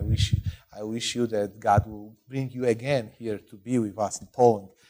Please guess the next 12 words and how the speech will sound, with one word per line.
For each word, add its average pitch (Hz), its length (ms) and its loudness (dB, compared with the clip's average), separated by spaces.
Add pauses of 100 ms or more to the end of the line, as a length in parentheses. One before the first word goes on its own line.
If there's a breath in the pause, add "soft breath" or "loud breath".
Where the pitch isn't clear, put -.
(120)
And 139 100 -4
maybe 180 240 8
that 175 280 8
time 107 280 -4
with 107 140 -10
your 107 120 -8
family, 113 440 0
maybe 123 260 0
you'll 110 260 -8
have 113 160 -8
some 98 220 -12
vacation 180 560 0